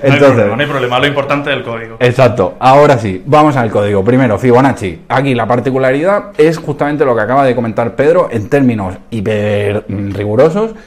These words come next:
Speaker 2: eh, de las cosas como son. Pero, para que nos entendamos, a lo mejor, quien no esté familiarizado con esa ter-, terminología, al final, lo que estamos hablando es que una función de Fibonacci, como muchísimas otras, lo que tiene de particular es que, a partir de un determinado momento,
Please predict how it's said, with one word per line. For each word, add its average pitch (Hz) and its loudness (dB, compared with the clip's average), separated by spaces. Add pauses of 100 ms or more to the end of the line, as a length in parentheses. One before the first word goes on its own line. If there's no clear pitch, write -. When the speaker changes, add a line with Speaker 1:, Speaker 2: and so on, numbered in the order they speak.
(100)
Speaker 2:
eh, 110 -2
de 117 0
las 104 -2
cosas 135 -2
como 101 0
son. 95 -6 (380)
Pero, 160 2
para 151 0
que 160 0
nos 151 0
entendamos, 147 0
a 160 2
lo 151 2
mejor, 139 0
quien 120 0
no 131 2
esté 139 -2
familiarizado 127 -2
con 120 -2
esa 120 -4
ter-, 120 -4 (140)
terminología, 117 -2 (180)
al 117 0
final, 135 -2
lo 120 4
que 104 -4
estamos 151 -2
hablando 170 -2
es 120 -4
que - -6
una 110 -2
función 120 -2
de 147 -2
Fibonacci, 175 -4
como 98 0
muchísimas 143 -2
otras, 214 -4 (280)
lo 247 4
que 226 0
tiene 247 -2
de 175 -2
particular 175 -4 (240)
es 160 4
que, 190 -4 (120)
a 120 0
partir 120 0
de 123 2
un 127 6
determinado 135 2
momento, 185 -2